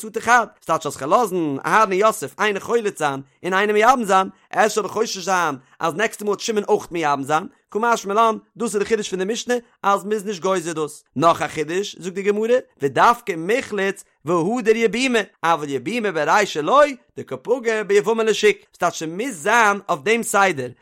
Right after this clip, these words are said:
קודם דארף שמעון געבן חליצה פאר ביידע, פאר רחל און עליה. און נאר נאך דעם, האט דער הארן יוסף איינער מאכן, חליצה אין אנדערע געבן.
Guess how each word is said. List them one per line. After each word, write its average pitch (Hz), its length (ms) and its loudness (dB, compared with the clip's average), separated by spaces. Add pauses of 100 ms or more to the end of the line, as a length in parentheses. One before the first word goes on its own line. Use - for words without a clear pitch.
קודם 240 480 2
דארף 170 220 -2
שמעון 202 540 -2 (260)
געבן 196 220 2
חליצה 214 420 -2
פאר 196 120 0
ביידע, 170 300 0
פאר 180 180 -2
רחל 180 140 0
און 170 180 -2
עליה. 139 320 -2 (220)
און 233 120 2
נאר 240 160 2
נאך 302 360 2
דעם, 226 300 0 (240)
האט 202 100 0
דער 202 100 2
הארן 254 260 6
יוסף 240 480 0
איינער 247 240 2
מאכן, 220 300 -2
חליצה 220 320 -4
אין 208 80 0
אנדערע 196 280 0
געבן. 147 240 -4